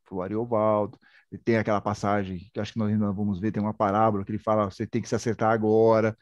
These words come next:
quando você tá <laughs> caminhando com ele agora, pra depois não criar um débito, que depois você pode ter um, né?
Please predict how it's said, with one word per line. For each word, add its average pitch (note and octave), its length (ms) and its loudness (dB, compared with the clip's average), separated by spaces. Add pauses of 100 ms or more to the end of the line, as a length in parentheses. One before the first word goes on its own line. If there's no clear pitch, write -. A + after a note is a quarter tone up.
(160)
quando A2 140 -4
você B2+ 80 -8
tá A2+ 120 0
<laughs> - 140 -4
caminhando A#2+ 260 2
com A#2 100 2
ele A2+ 160 4
agora, A2 400 2 (180)
pra B2 80 -4
depois A2+ 240 0
não A#2+ 80 4
criar A#2 220 4
um B2 100 4
débito, A2+ 580 4
que - 100 -14
depois A#2 240 -2
você B2 100 -2
pode A2 240 -4
ter A#2+ 220 2
um, A2+ 180 0
né? E3 240 4